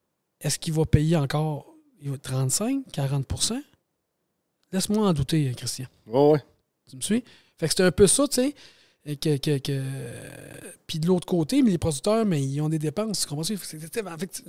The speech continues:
Speaker 1: puis c'est ce bout-là, c'était, puis je me dis, est-ce qu'on peut adresser des enjeux de santé ou des enjeux environnementaux différemment avec un, un, un nouveau modèle ? Fait que c'est là que, c'est, c'est là que je,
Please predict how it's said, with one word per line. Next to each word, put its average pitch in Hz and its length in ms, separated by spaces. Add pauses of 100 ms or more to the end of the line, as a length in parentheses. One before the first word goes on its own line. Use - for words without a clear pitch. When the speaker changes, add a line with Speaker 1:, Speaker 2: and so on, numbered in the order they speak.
(160)
Speaker 1:
puis 143 180 (1300)
c'est - 720
ce 160 80
bout-là, 202 280
c'était, 156 340
puis 165 180
je 156 40
me 170 120
dis, 175 180
est-ce 208 180
qu'on 233 160
peut 311 360 (240)
adresser 175 540
des 185 220
enjeux 165 260
de 190 60
santé 180 440
ou 190 40
des 170 80
enjeux 165 200
environnementaux 165 800 (160)
différemment 170 920
avec 147 220
un, 160 80
un, 147 220 (120)
un 151 40
nouveau 170 260
modèle ? 175 360
Fait 214 100
que - 60
c'est 214 120
là 247 100
que, 247 100
c'est, 208 160
c'est - 140
là 254 80
que 262 120
je, - 120